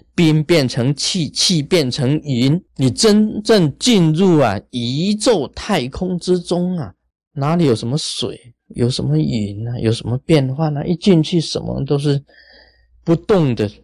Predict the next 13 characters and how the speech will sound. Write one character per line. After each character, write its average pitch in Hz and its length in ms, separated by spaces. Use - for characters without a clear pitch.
虚 - 420
空， 151 300
这 - 140
是 143 140
空 147 340
性 156 320
的， - 120
就 131 280
一 117 120
切 113 220
都 107 140
没 95 260
有。 95 100